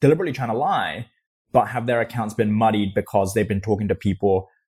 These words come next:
who have either deliberately or not deliberately changed their mind on some stuff? And I think this is a real problem with Trump world because everyone does talk to each other. And it's evident even from a reporting standpoint, which is why I think this is becoming an issue.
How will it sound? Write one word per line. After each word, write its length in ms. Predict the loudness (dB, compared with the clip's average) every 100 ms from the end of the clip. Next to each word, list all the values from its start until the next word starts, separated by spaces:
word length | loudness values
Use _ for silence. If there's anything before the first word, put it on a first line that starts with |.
| _
who 240 | 2 2
have 160 | 2 2
either 180 | 2 2
deliberately 680 | -2 -2 -2 -4 -4 -4 -2
or 360 | 0 0 -2 -8 _
not 320 | -6 0 0 0
deliberately 480 | -2 -2 -4 -6 -8 _ -6
changed 400 | 0 0 0 -4
their 140 | -4
mind 340 | -2 -2 -4
on 160 | -6 -8
some 220 | -8 -10
stuff? 300 | -6 -4 -2
And 100 | -2
I 60 | -4
think 240 | -2 2
this 180 | 2 2
is 60 | -2
a 60 |
real 220 | 0 -2
problem 420 | -4 0 0 0 -4
with 160 | -6
Trump 240 | -6 -8 -4
world 260 | -4 -4 -8
because 260 | -8 -4 -4
everyone 380 | -2 -6 -6 0
does 260 | 0 0
talk 220 | -2 -4 -4
to 60 |
each 200 | -10 -6 -6
other. 280 | -6 -8 -10 _ _ _
And 400 | -4 -2 0 -2 -6 _ _ _
it's 140 | -4 0
evident 300 | 2 2 2
even 200 | 0 0
from 140 | -2
a 60 | -2
reporting 480 | -4 2 2 2
standpoint, 500 | -6 -10 -12 -12 -6
which 140 | -4 -2
is 100 | 2
why 280 | 2 2 0
I 60 |
think 220 | -4 -6 -6
this 160 | -4
is 80 | -6
becoming 320 | -8 -8 -6
an 80 | -2
issue. 420 | -2 -2 -4 -4